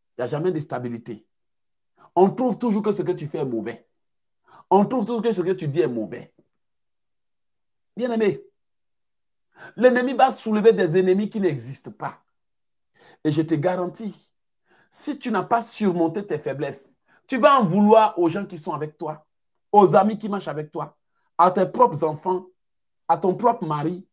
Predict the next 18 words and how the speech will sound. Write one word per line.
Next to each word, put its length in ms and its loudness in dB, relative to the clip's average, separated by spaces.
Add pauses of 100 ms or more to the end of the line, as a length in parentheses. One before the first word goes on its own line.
(420)
à 100 2
ta 140 6
propre 320 -2
femme, 380 -4 (1000)
avant 260 -2
de 120 0
savoir 600 -8
que, 240 -16 (600)
en 140 -14
fait, 400 -16 (1200)
tout 140 -8
ça 320 -6
là, 200 -10 (640)
c'est 220 -10
de 80 -8
la 140 -2
manipulation 1000 -8
diabolique. 600 -12